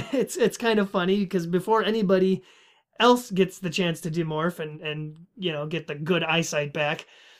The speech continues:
they hear some, some struggling and some noise going on, and Jake asks Axe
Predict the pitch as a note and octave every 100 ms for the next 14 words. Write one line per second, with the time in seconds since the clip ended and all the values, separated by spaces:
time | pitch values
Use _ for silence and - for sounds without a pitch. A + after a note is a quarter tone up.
0 | _ F#3+ G#3+ G3+ C4+ C4+ B3+ G3 F3 -
1 | G3+ F3 E3 - _ - - C4 G#3+ F#3
2 | E3+ E3 D#3+ E3+ E3+ G3+ F#3 D#3+ E3 E3
3 | D#3+ D#3 D#3+ D3+ - - - _ - G#3
4 | G#3+ F3+ F3+ - - _ _ - G#3 F3+
5 | - -